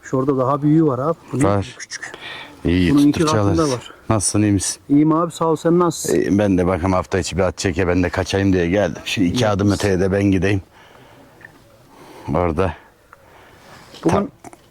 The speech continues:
Speaker 1: komşunun niyetine geldik. Komşuya balık götürek diye. Bugün komşu da kısmetli. Ben normalde sazanı mazanı hayatta almam.
Speaker 2: Biliyorum canım, sen levrekleri bıraktığını da biliyorum ben.
Speaker 1: Ah. Büyük gelmez, salmam. Baksana.
Speaker 2: Fena değil.
Speaker 1: O
Speaker 2: Bakalım.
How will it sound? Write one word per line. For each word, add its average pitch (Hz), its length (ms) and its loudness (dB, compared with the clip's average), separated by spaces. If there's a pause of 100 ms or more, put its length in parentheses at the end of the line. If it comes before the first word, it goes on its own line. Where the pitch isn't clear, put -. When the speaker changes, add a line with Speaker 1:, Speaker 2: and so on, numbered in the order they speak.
(280)
Speaker 1:
komşunun 185 480 4
niyetine 208 420 4
geldik. 151 340 2
Komşuya 175 420 0
balık 180 260 0
götürek 160 440 0
diye. 175 300 2
Bugün 180 240 2
komşu 185 300 2
da 190 120 4
kısmetli. 175 580 0 (140)
Ben 165 140 4
normalde 170 400 2
sazanı 165 380 0
mazanı 156 340 2
hayatta 147 360 0
almam. 117 240 -2 (300)
Speaker 2:
Biliyorum 98 280 2
canım, 104 180 0
sen 101 220 2
levrekleri 107 500 0
bıraktığını 107 440 0
da 92 120 2
biliyorum 82 380 2
ben. 85 100 0 (140)
Speaker 1:
Ah. 262 180 -2 (720)
Büyük - 440 -2
gelmez, 110 340 -4
salmam. 110 360 -8 (180)
Baksana. 160 280 -2
Speaker 2:
Fena 110 420 2
değil. 135 140 2 (580)
Speaker 1:
O 98 60 2
Speaker 2:
Bakalım. 117 320 0